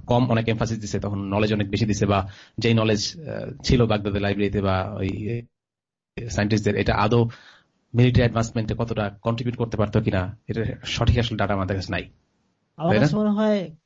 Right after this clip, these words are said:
Speaker 2: আমি খুব সিম্পল ভাবে জিনিসটা দেখি, আমি রিসার্চ, মানে, রিসার্চার না, আমার কাছে মনে হয় আসলে যদি ভেবে দেখি যে মুসলিমদের নলেজ যেটা ছিল, মুসলিম আসলে কাজে লাগায়নি।
Speaker 1: হ্যাঁ,
Speaker 2: মানে,
Speaker 1: that's, that's
Speaker 2: just
Speaker 1: true।
Speaker 2: এটা একটা,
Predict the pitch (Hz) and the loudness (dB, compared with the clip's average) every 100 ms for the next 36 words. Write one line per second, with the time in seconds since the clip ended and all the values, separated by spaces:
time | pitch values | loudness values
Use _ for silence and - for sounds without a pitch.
0 | _ 170 185 202 - 196 196 180 185 180 | _ -4 0 0 2 0 2 2 4 2
1 | 180 165 147 160 - _ 147 156 160 165 | 2 0 0 -2 -4 _ 4 8 10 8
2 | 170 170 170 135 143 147 165 170 160 143 | 4 2 -2 -2 -2 0 0 4 6 6
3 | 175 - 156 165 170 185 170 185 185 185 | 6 4 4 6 8 8 10 8 8 6
4 | 185 - - - _ 160 170 180 175 147 | 4 0 -18 -20 _ 6 8 8 8 6
5 | 143 131 143 143 139 - - - - 160 | 6 6 8 6 4 -6 -20 -4 6 6
6 | 160 214 214 185 185 180 - - 160 170 | 8 8 10 8 8 4 -4 -4 0 2
7 | 175 151 139 156 143 151 147 143 143 110 | 6 6 6 6 2 2 4 4 4 0
8 | 107 - - _ _ _ _ _ - _ | -4 -8 -12 _ _ _ _ _ -20 _
9 | _ _ 165 151 131 123 120 - - 135 | _ _ 0 4 4 4 0 -4 -8 -4
10 | 175 196 180 190 196 190 190 185 180 | 2 4 4 4 4 6 6 8 8